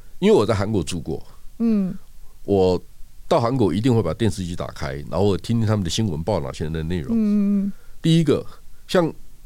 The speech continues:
Speaker 1: 我记得有，有一年去的时候，正好文在寅总统跟朴槿惠总统在竞选。
Speaker 2: 嗯。
Speaker 1: 好，然后呢，受访的那个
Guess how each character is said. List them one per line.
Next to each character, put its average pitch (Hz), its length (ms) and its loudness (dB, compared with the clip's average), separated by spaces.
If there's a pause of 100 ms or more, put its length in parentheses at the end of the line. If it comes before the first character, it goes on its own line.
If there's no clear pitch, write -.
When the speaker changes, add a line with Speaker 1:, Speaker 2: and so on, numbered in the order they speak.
(320)
Speaker 1:
我 110 100 4
记 190 180 4
得 117 140 4
有， 104 200 6
有 92 180 2
一 127 60 6
年 90 240 2
去 - 240 -2
的 69 140 -6
时 - 140 -6
候， 76 140 -4
正 - 160 2
好 104 120 2
文 101 240 2
在 147 140 4
寅 82 160 0
总 98 160 0
统 85 180 -2
跟 104 200 0 (460)
朴 113 140 2
槿 117 140 -2
惠 107 140 2
总 101 160 0
统 82 140 -4
在 92 100 -2
竞 98 220 -2
选。 - 120 -10 (240)
Speaker 2:
嗯。 208 600 4
Speaker 1:
好， - 200 -4 (1160)
然 110 120 2
后 170 160 4
呢， 139 320 6 (340)
受 220 300 4
访 85 200 0
的 90 120 0 (640)
那 131 120 0
个 90 540 4